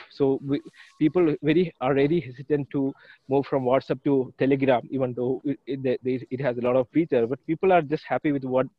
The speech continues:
they have. But I think I always say this: this is, uh, uh, why we want to create a communication platform is because we don't stand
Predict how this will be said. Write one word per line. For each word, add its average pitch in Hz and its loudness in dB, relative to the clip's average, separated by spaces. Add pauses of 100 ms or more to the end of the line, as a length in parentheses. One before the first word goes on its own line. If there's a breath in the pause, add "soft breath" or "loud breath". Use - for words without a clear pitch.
they 123 0
have. 104 -6 (400 loud breath)
But 135 0
I 147 -2
think 208 -6 (340 soft breath)
I 160 2
always 185 6
say 180 2
this: 131 0 (160)
this 160 2
is, 220 -2 (480 loud breath)
uh, 117 2 (600 loud breath)
uh, 117 4
why 175 4
we 170 0
want 165 2
to 170 -6
create 151 -2
a 147 -4
communication 139 -10
platform 131 -6
is 127 -6
because - -2
we 165 -2
don't 208 -2
stand 165 0